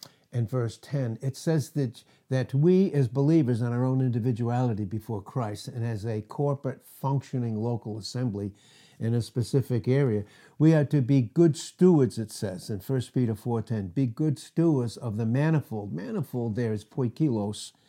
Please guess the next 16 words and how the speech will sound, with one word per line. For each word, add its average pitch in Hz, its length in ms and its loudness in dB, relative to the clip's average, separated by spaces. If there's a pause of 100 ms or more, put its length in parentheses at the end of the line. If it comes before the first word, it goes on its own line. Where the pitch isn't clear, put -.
(300)
and 123 120 2
it 127 140 -2
means 139 320 2
the 131 100 0
many-sided, 131 1000 2 (460)
many-faceted 147 1400 0 (600)
truths 143 920 4 (340)
of 113 260 -6
grace. 117 420 -4 (520)
So 135 200 2
be 175 240 4
good 190 320 6
stewards 156 640 4
of 127 260 -2
the 127 80 0
manifold 123 960 2